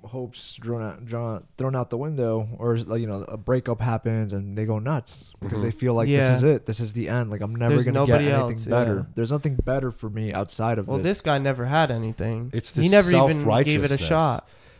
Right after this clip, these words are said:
Speaker 2: It's this self-righteous terrorism. The thing is,
Speaker 3: Yeah, like Jeremy, he's a narcissist and a sociopath.
Speaker 2: people can relate to,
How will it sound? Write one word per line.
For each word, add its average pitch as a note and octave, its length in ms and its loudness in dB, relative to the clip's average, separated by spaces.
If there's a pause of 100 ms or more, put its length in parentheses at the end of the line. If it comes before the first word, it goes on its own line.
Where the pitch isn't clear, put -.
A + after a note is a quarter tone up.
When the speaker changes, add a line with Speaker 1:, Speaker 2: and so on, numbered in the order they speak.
Speaker 2:
It's A2 220 -4
this A#2+ 160 0
self-righteous A#2+ 1000 -2
terrorism. G2+ 800 -2 (380)
The A#2 80 -6
thing D3 300 2
is, D#3+ 280 0 (400)
Speaker 3:
Yeah, A#3+ 160 0
like D3 200 0
Jeremy, F#3 260 0
he's D3+ 180 -6
a F3 40 -2
narcissist F#3+ 720 -8 (300)
and C#3+ 140 -6
a D3 40 -6
sociopath. E3 720 -12 (360)
Speaker 2:
people E3 320 0
can B2 280 0
relate G2+ 480 0 (160)
to, E2+ 520 -4